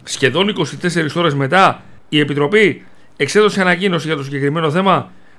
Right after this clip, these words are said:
αναφέροντας πως θα επιληφθεί άμεσα του θέματος, το οποίο και θα έχει προτεραιότητα. Κατετέθη χθες, τέσσερις δωδεκάτου δύο χιλιάδες δεκαεννιά, στην Επιτροπή Επαγγελματικού Αθλητισμού καταγγελία από την παε Ολυμπιακός κατά τον παε παοκ και αοκ Ξάνθη. Η Επιτροπή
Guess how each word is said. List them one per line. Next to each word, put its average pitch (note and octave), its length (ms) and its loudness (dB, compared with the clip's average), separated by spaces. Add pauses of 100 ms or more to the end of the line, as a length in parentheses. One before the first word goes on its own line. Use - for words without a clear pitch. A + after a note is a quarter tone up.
αναφέροντας F3 600 0
πως E3 100 -10
θα D#3+ 80 -2
επιληφθεί D3+ 500 -2
άμεσα F3 360 2
του C3+ 100 -6
θέματος, E3+ 500 -2 (280)
το D#3+ 80 -2
οποίο E3+ 260 2
και D#3+ 120 0
θα D3+ 100 -2
έχει D#3 140 -4
προτεραιότητα. D3+ 680 0 (180)
Κατετέθη G#3 480 2
χθες, G3+ 360 0 (100)
τέσσερις D3+ 320 0
δωδεκάτου C#3+ 360 0
δύο C#3+ 100 -2
χιλιάδες D3+ 220 -2
δεκαεννιά, D3+ 560 -2 (320)
στην F3+ 200 -2
Επιτροπή F#3+ 380 2
Επαγγελματικού F#3 560 0
Αθλητισμού E3 440 -4
καταγγελία D#3+ 500 -2
από E3+ 120 -2
την D#3 120 -4
παε D3+ 200 0
Ολυμπιακός D3+ 480 -2
κατά D3 220 -2
τον C#3 180 -4
παε D3 240 -2
παοκ F#3+ 400 0
και C#3+ 120 -2
αοκ F3 180 0
Ξάνθη. E3+ 500 -2 (380)
Η C3+ 120 -2
Επιτροπή B2 680 -2